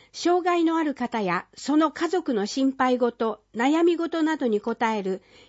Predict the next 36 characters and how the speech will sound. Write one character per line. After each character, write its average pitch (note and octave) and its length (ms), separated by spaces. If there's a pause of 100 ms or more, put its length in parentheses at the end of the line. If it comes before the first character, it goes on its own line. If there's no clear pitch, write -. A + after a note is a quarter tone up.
知 E4 160
識 - 240
や G3 260
経 E4 220
験 E4 300
の D4 100
あ C4+ 100
る G3+ 220 (300)
市 - 220
や C4 140
県 D4 300
が G3 240
委 G#3+ 60
嘱 E4 340
し - 140
て D4 140
い C4+ 100
る C4 180
民 D#4 260
間 D4+ 280
の C#4+ 140
協 E4 260
力 F#4 240
者 G#3 180
で F3 140
す。 - 240 (680)
気 C#4 120
軽 D4+ 260
に C#4 320
ご A#3 140
相 E4 240
談 D#4+ 240
く D#4+ 100
だ C4+ 160
さ B3 160
い。 G3 160